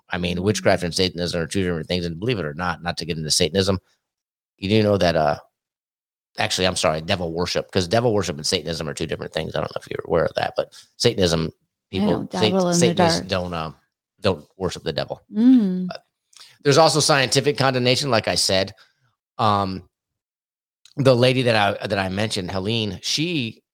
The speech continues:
Speaker 1: um, sacrificed her academic career, basically,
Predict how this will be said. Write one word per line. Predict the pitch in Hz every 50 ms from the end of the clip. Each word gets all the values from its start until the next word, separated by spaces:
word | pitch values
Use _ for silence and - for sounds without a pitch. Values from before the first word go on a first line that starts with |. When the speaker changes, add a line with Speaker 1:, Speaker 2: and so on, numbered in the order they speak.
| _ _ -
Speaker 1:
um, | 98 95 92 92 90 87 87 80
sacrificed | - - 117 107 104 - - - 113 104 -
her | 107 104
academic | 98 98 - 101 82 98 104 113 107 -
career, | - 85 82 78 80 80 - - _ _ _ _
basically, | - 98 101 - - 92 - 80 78 78 80